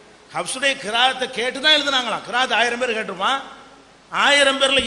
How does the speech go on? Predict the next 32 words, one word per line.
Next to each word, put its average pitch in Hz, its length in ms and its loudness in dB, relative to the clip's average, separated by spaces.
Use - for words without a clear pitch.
அந்த 226 120 -4
கேட்டு 254 340 -4
எழுதுன 262 260 -2
எந்த 240 140 -2
ரெண்டு 220 200 -4
பேரு? 208 260 0
ஹப்ஸுடைய 277 320 -2
கிராத்துப்படி 302 580 0
எழுதப்படுதுங்கிறாங்க. 240 720 -6
கிராத் 262 280 0
டேப் 254 180 -4
ரெக்கார்ட் 233 200 -4
பண்ணி 202 120 -8
வச்சிருந்தாரா 202 420 -4
சவுதி 202 200 -6
அரசரு? 180 400 -4
ரசூல்லாவுடைய 220 520 0
அந்த 175 120 -8
ஆசிமுடைய 214 420 -2
ஹப்ஸுடைய 208 400 -2
கிராத்தை 196 340 -2
டேப்ல 202 240 -6
போட்டு 180 180 -8
கேட்டு 208 280 -4
எழுதுனங்கிறாரு, 180 540 -4
அப்படி 226 240 -2
எழுதினாரு. 190 440 -2
ஹப்ஸுடைய 269 440 0
புஸ்தகத்தை 294 560 0
காட்டி 262 240 0
சொன்னாலும் 254 360 2
பரவாயில்ல, 214 340 0